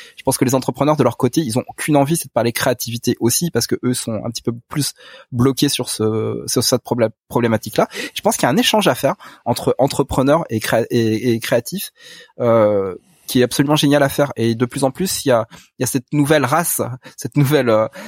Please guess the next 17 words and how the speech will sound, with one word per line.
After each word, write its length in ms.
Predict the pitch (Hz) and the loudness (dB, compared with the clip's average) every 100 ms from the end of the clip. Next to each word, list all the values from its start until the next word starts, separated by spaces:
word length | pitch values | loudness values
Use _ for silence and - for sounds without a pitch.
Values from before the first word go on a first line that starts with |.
| - - | -14 -2
euh, 200 | 117 117 | 2 2
tendance 480 | 120 127 151 165 - | 2 2 2 0 -2
d'être 300 | 127 - 117 | -4 -2 -4
créapreneur 800 | - - 127 - 135 139 151 147 | 0 2 2 2 0 4 4 4
ou, 120 | 123 | 0
euh, 60 | 120 | 0
artipreneur, 600 | 113 - 147 - 160 180 | 0 -4 -4 0 2 2
hein, 60 | |
c'est 140 | 139 135 | 0 -2
ça, 120 | - | -4
c'est 480 | 151 120 135 - 135 | -4 -6 -10 -8 -6
les 80 | 127 | -2
termes 200 | 147 139 | 0 -2
un 20 | |
petit 100 | 139 | -4
peu 120 | - | -14
qu'on, 240 | - 123 | -16 -16